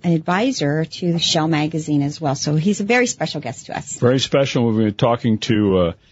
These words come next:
Speaker 2: Doctor Tunstall in just a little bit. But first, Kim, let's talk about your magazine, the Shale Oil and Gas Business Magazine,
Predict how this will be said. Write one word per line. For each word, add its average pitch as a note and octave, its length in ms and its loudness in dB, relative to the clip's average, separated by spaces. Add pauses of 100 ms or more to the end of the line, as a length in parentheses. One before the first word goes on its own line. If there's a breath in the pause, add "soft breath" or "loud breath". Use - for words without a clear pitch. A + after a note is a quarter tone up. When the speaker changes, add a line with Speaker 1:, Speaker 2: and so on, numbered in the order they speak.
(360 soft breath)
Speaker 2:
Doctor G2+ 280 -2
Tunstall G2+ 540 2
in E2+ 80 2
just G#2 240 0
a F#2+ 40 2
little G2+ 200 2
bit. B2 260 0 (600 loud breath)
But A2 180 2
first, - 440 0
Kim, C#3 320 0
let's D3 180 0
talk F#3+ 260 -2
about E3+ 380 -2 (160)
your C#3+ 220 2
magazine, C#3 600 0
the E2 60 -10
Shale C3+ 320 2
Oil C3 220 2
and A#2 100 2
Gas A#2+ 360 0
Business A2 420 0
Magazine, F#2 560 2